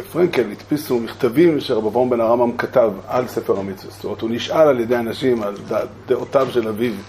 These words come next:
בסוגיות של ספר המצוות, והוא משיב להם. אז אחת השאלות שמופיעות שם זה, למה הרמב"ם מונה את "והלכת בדרכיו" כמצוות עשה,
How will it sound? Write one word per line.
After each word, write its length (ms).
בסוגיות 420
של 100
ספר 280
המצוות, 500
והוא 220
משיב 280
להם. 200
אז 100
אחת 220
השאלות 400
שמופיעות 720
שם 240
זה, 260
למה 340
הרמב"ם 400
מונה 360
את 140
"והלכת 340
בדרכיו" 440
כמצוות 420
עשה, 340